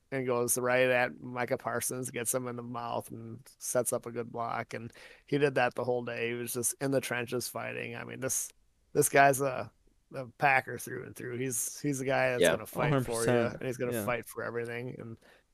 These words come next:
Speaker 2: Absolutely.
Speaker 1: yeah, I just, I just love the guy. He's, he's just a good dude, good fighter. I mean,
Speaker 2: And you see him
Speaker 1: he's,
Speaker 2: in the
Speaker 1: yeah.
Speaker 2: locker room, the way he gets
Speaker 1: Yeah.
Speaker 2: hyped up for his boys. Oh boy, man.
Speaker 3: Mm-hmm.
Speaker 1: Yeah.
Speaker 2: Ooh,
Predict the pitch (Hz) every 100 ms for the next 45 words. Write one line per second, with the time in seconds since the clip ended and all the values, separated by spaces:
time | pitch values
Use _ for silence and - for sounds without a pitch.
0 | _ _ 87 85 95 85 87 - - -
1 | - - _ _ _ - 139 127 - 110
2 | 117 120 120 - 131 131 120 - _ -
3 | _ _ _ - 147 143 135 135 127 123
4 | 120 120 120 127 123 - 120 120 120 117
5 | 117 - 113 113 113 113 - - _ -
6 | 120 147 127 117 101 85 87 92 90 90
7 | 92 98 - - 110 110 117 107 107 98
8 | 95 95 - 101 87 87 87 98 - -
9 | 90 87 80 82 82 80 82 78 120 120
10 | 127 113 113 113 110